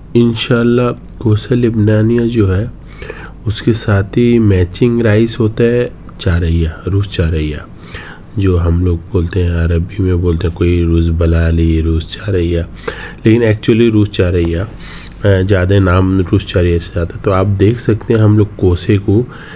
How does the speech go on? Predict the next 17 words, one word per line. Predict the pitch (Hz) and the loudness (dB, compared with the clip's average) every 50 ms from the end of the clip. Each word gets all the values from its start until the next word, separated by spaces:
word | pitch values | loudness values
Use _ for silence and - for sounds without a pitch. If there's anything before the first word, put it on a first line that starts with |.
| - - - | -18 -8 -2
कैसा | - 104 98 - - 104 | 0 0 0 2 2 2
होल | 95 95 92 90 87 87 | 2 2 2 2 0 0
कर | - - 95 87 | -2 -2 -2 0
रहे | 87 85 | 0 0
हैं। | 78 95 104 117 117 - - - - - - - - - - - | 0 0 -2 -2 -4 -8 -16 -20 -18 -16 -16 -16 -16 -12 -4 0
पहले | 104 101 101 107 | 2 4 6 6
हम | 104 101 101 101 104 | 6 4 4 4 4
लोग | 101 98 101 110 | 4 2 2 2
ने | 104 98 | 2 2
दाग | 95 95 87 90 92 90 107 | 2 2 0 0 0 2 2
लगाया | 101 95 98 98 98 101 101 101 101 - - | 2 2 4 2 2 2 0 0 -2 -4 -2
पिलर | - 95 95 95 95 90 90 | 0 2 4 4 2 2 0
के | - 104 95 95 - - - - - - | 0 0 -2 -2 -2 -6 -12 -16 -10 -4
through | - 107 98 95 95 | 0 0 2 2 2
से, | 92 - - 101 101 101 - - - - - - - - - - - - - - - - - | 0 0 -2 -2 -2 -2 -8 -12 -18 -20 -20 -20 -20 -20 -18 -18 -18 -16 -14 -14 -10 -4 2
पिलर | 113 98 95 92 92 92 | 2 4 6 6 4 4
से, | 85 85 - 107 107 | 2 0 0 0 0